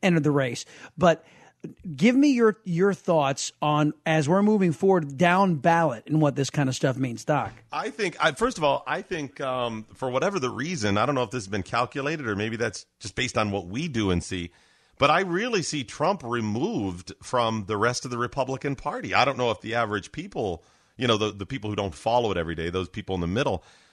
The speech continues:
Speaker 2: I, I don't know if they see Trump as the, the Republican and the same as their local congressman or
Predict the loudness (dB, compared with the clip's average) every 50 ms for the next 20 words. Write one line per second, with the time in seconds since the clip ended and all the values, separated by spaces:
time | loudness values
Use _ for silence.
0 | _ _ _ _ -6 -6 -2 0 2 2 2 2 -2 -4 _ -10 -4 0 2 2
1 | 2 2 0 -2 -4 -4 -4 -4 -4 -2 -2 -4 -6 -8 -8 -6 -6 -4 -6 -6
2 | -6 -4 -2 -2 -2 -2 -2 -2 -2 0 0 0 0 -2 -4 -6 -12 -14 -14 -10
3 | -10 -8 -4 -4 -4 -2 -2 -4 -4 -4 -2 0 0 2 2 2 0 0 0 -2
4 | -2 0 0 -2 -4 -4 -2 -2 -2 -2 -2 -2 -4 -4 -4 -4 -4 -2 0 0
5 | 0 0 0 0 -2 -4 -4 -4 -4 -4 -4 -4 -4 -6 -8 -8 -8 -10 -10 -6
6 | -4 -2 -2 -2 -2 -2 -4 -6 -6 -6 -4 -4 -4 -4 -4 -6 -8